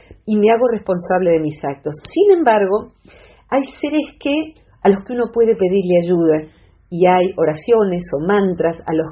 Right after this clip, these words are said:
que pedir esa ayuda. Dentro de lo que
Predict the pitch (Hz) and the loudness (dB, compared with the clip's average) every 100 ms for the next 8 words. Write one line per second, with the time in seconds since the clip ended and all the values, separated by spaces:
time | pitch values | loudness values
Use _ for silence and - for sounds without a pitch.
0 | - 170 160 - _ - 160 175 170 - | -4 -4 -4 -6 _ -2 -2 0 -2 -6
1 | - - 151 - 143 143 147 151 151 151 | -12 -10 -8 -4 -4 -2 -4 -4 -6 -10
2 | - - 170 226 277 269 220 190 180 185 | -18 -20 -2 0 2 2 4 4 2 0